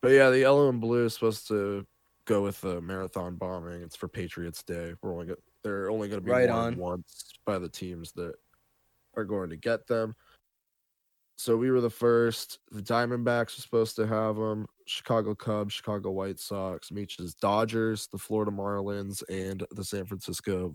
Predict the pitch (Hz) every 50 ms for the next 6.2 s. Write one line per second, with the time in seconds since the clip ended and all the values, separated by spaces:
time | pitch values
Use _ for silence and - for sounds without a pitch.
0 | 78 82 - - 80 76 73 69 69 67 - - - - - _ _ _ _ _
1 | _ _ _ _ _ _ 131 127 123 131 123 - - 139 139 120 117 113 110 107
2 | 104 101 - - _ 113 120 113 110 107 101 90 - - 110 107 101 98 98 -
3 | - 117 110 98 - - 113 107 107 107 104 - 117 104 90 95 101 85 90 101
4 | 101 98 98 - _ 101 98 95 98 - - - 110 101 101 98 104 101 98 98
5 | 95 90 95 90 90 - 95 95 92 90 87 - - 95 92 92 92 90 92 90
6 | 92 98 101 - -